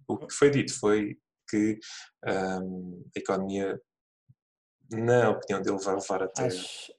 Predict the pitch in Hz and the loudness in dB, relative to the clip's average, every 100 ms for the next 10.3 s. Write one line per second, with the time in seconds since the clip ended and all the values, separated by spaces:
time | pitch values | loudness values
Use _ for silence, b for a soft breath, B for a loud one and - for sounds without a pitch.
0 | _ 196 202 - 208 175 139 131 139 139 | _ 2 2 4 4 4 2 4 2 2
1 | 117 107 113 110 117 110 107 104 - 127 | -2 0 -2 -2 -2 -2 -4 -8 -2 0
2 | 117 - 113 110 _ b b b _ - | 0 -2 -4 -4 _ b b b _ -8
3 | 104 101 98 - - - 117 - - 135 | -6 -6 -6 -10 -10 -8 -6 -4 -2 -2
4 | - - 151 120 143 160 143 127 131 131 | -4 0 2 6 4 4 4 4 4 2
5 | 117 135 147 139 - - 143 143 165 - | 2 4 4 0 -10 -4 2 2 2 0
6 | 160 175 175 196 170 123 - 120 117 117 | 2 2 2 0 0 -2 -2 0 0 0
7 | 160 160 202 202 208 175 165 156 143 B | 2 6 4 6 2 2 0 -4 -8 B
8 | B B - - 139 135 - 147 143 - | B B -2 6 6 6 6 8 8 2
9 | - 135 131 123 120 117 113 - - 57 | 0 2 4 2 -2 -4 -6 -12 -8 -8
10 | - - 107 | -6 -8 -10